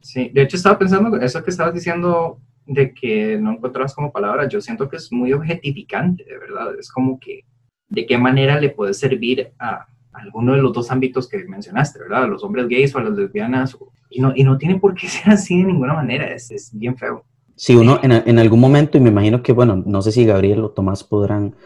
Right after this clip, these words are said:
Speaker 2: podrán, ah, soportar también el, el comentario, pero en algún momento uno puede llegar a sentirse exactamente como en una vitrina.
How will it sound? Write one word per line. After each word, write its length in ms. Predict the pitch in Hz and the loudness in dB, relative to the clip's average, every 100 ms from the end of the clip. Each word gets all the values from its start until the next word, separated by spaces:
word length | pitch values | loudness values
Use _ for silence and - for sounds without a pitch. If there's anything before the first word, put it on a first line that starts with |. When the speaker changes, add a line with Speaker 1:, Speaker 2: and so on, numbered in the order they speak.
| - _ _ | -20 _ _
Speaker 2:
podrán, 640 | - 95 92 95 98 98 - - | -2 0 0 0 -2 -4 -8 -10
ah, 380 | - - - - _ _ _ _ _ _ - | -6 -4 -6 -12 _ _ _ _ _ _ -20
soportar 580 | - 110 - 95 107 - | -2 -2 -2 -4 -2 -2
también 500 | - 110 107 107 101 - | 0 2 2 2 0 -4
el, 200 | 101 - | -6 -4
el 160 | 98 | -6
comentario, 500 | - 92 90 131 117 - - _ | -4 -6 0 2 2 -2 -16 _
pero 140 | 104 | 2
en 80 | 104 | 2
algún 200 | 101 98 | 2 4
momento 340 | 117 123 123 139 | 4 4 4 2
uno 180 | 123 | 2
puede 140 | 123 123 | 2 4
llegar 200 | 113 113 | 4 2
a 40 | |
sentirse 440 | 117 98 101 95 117 | 0 0 2 2 2
exactamente 640 | 110 107 117 110 123 135 | 0 -4 0 0 0 -2
como 200 | 120 95 | -2 -2
en 60 | |
una 160 | 95 110 | 0 2
vitrina. 580 | 117 - 101 117 98 | 2 2 4 4 2